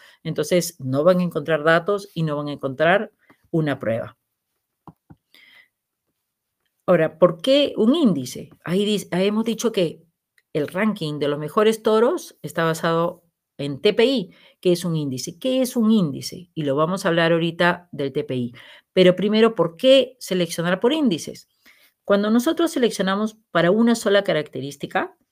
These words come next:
vamos a mejorar mucho, sí, muy rápido. Pero ¿qué pasa? Vamos a,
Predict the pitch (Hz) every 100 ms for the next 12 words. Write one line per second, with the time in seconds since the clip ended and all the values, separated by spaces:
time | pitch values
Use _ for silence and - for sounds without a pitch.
0 | _ _ - 226 262 254 208 - 143 147
1 | 165 180 - - - 190 127 160 202 202
2 | 185 139 117 95 - _ _ _ _ -
3 | 139 - 185 180 - 123 - _ _ _
4 | _ _ _ - 156 170 165 156 131 -